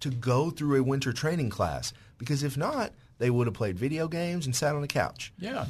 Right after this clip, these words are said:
Speaker 1: And all these other kids who their parents can afford it,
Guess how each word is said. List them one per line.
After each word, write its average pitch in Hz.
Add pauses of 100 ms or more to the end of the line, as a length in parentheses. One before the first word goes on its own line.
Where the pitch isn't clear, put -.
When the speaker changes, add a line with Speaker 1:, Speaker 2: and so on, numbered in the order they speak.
(140)
Speaker 1:
And 135
all 180
these 180
other 214
kids 127
who 143
their 131
parents 143
can 120
afford 190
it, 92